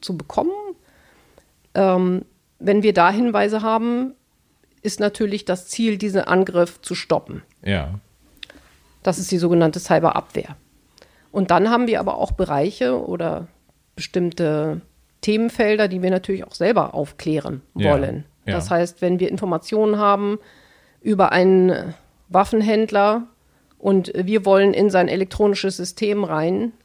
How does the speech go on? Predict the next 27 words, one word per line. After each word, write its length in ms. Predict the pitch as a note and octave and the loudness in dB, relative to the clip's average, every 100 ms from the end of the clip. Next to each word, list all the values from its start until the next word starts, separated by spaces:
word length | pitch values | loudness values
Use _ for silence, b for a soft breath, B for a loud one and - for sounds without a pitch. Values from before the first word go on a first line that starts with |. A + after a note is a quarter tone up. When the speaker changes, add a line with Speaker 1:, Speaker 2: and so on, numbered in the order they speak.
| _ _ - | _ _ -4
Speaker 1:
dann 200 | F3 F#3 | 0 0
hat 140 | G3 | 0
der 140 | F#3 F3 | 0 0
B 180 | E3+ E3 | 0 -4
N 120 | E3 | -2
D 240 | E3 E3 | -2 -2
die 100 | E3 | -4
Kompetenz 560 | - D#3+ - - G3+ A3+ | -6 -6 -4 -2 -2 -2
und 140 | - | -8
die 40 | G3 | -8
Befugnis, 680 | F#3 - E3+ - - - - | -8 -4 -4 -4 -10 -10 -6
das 280 | - - | -6 -6
zu 120 | - - | -16 -16
tun. 260 | - - - _ - | -14 -18 -20 _ -4
Speaker 2:
Ja, 300 | G2 E2 G2+ - | -2 -2 -8 -12
okay. 280 | A2+ - E2+ | -14 -10 -8
Speaker 1:
Das 160 | D#3 D#3 | -6 -2
heißt, 140 | F#3 | 0
wir 80 | G3 | 0
können 220 | G#3 G3+ | 4 2
uns 180 | B2+ F#3 | 2 0
dann 200 | F#3 F#3+ | 0 0
auch 200 | - F#3+ | 0 0
in 200 | - G3 | 0 -2
diese 420 | G3 G#3 F#3+ F#3+ F#3+ b b b - | -2 -2 0 0 -2 b b b -2
elektronischen 760 | G3 F#3 - G3 G3 F#3 F#3 | 0 0 0 2 4 2 0
Netzwerke 680 | F3 E3 - D3+ D3 D3+ D#3 | 0 -2 -2 -2 -2 -4 -4